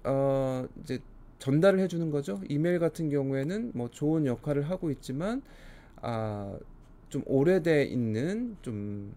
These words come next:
읽어야 되는 걸 늦게, 아, 보내주는,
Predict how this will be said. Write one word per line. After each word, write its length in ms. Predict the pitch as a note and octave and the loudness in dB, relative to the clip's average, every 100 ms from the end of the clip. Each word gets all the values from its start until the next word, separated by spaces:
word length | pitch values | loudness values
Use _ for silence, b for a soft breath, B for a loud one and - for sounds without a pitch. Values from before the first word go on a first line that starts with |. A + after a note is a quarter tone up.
| - - | -14 2
읽어야 360 | C#3 D#3 F#3 E3 | 4 8 8 8
되는 220 | D3 B2+ | 4 2
걸 200 | C3 A#2 | 0 0
늦게, 720 | A#2 - - E3 D#3+ C#3 B2 B B B - | -4 -4 -6 2 4 4 0 B B B -8
아, 180 | G#2 G2 | -6 -4
보내주는, 920 | C#3 C#3+ C#3 A#2 A2 C3 F#3 A3+ | 0 2 2 0 -2 -2 -2 -4